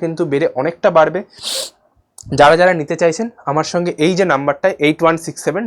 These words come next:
ডাবল থ্রি জিরো ফোর ওয়ান থ্রি, এই নাম্বারটায় যোগাযোগ করুন, সমস্তটা আপনাদের গাইড করে দেবো। যদি ভিডিওটা ভালো লেগে থাকে, আমার ফ্লোর প্ল্যানিং, আমার গ্রাফিক্স ডিজাইনিংয়ের একটা করা রয়েছে, আপনারা চাইলে ভিডিও সেকশনে গিয়ে দেখতে পারেন। যদি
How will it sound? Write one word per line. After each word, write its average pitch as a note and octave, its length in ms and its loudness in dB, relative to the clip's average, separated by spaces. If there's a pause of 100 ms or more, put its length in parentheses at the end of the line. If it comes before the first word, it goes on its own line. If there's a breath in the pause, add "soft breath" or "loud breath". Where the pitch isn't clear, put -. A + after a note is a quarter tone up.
ডাবল C3 180 -4 (100)
থ্রি D3 180 -6
জিরো C#3+ 200 -2
ফোর C3+ 180 -8
ওয়ান A#2+ 160 -4
থ্রি, - 160 -6
এই B2 100 -6
নাম্বারটায় A#2 440 -8
যোগাযোগ C3 360 -4
করুন, C4+ 140 -2 (640 soft breath)
সমস্তটা A3 580 0 (180)
আপনাদের - 280 -10 (100)
গাইড G#2 240 -14
করে G3+ 180 -10
দেবো। - 140 -20 (640 loud breath)
যদি C#3 240 2
ভিডিওটা D3 300 4 (100)
ভালো D3+ 200 6
লেগে G3+ 220 6
থাকে, G#3 180 2 (200)
আমার D3 240 2
ফ্লোর F3 280 4
প্ল্যানিং, F3 300 2 (280)
আমার C3 200 -4
গ্রাফিক্স C#3+ 300 0
ডিজাইনিংয়ের F3 420 4
একটা F3+ 180 -2
করা E3+ 140 2
রয়েছে, E3+ 280 2
আপনারা D#3 260 -2
চাইলে D#3+ 220 2
ভিডিও D3+ 200 -2
সেকশনে D#3+ 300 -4
গিয়ে D#3 160 -2
দেখতে E3+ 260 -4
পারেন। G3 160 0 (840 soft breath)
যদি G#3 200 6